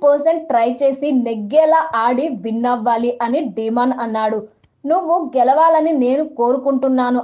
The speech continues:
అంటూ రీతు చెప్పింది. "విన్ అవుతాను, జెండా పాతేంగే," అని డీమాన్ అంటే,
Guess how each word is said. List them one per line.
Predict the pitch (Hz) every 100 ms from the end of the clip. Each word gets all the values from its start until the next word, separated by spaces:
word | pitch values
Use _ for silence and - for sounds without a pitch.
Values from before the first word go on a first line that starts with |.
| -
అంటూ | 233 311
రీతు | 311 196 220 220 262
చెప్పింది. | 254 240 - 240 226 214 - _ - 208
"విన్ | 208 254 269
అవుతాను, | 302 302 294 254 226
జెండా | 214 220 226 240 285
పాతేంగే," | 302 - 226 226 233 269 262 254 -
అని | 233 254
డీమాన్ | 262 185 226 247 262 269 262
అంటే, | 233 220 349 320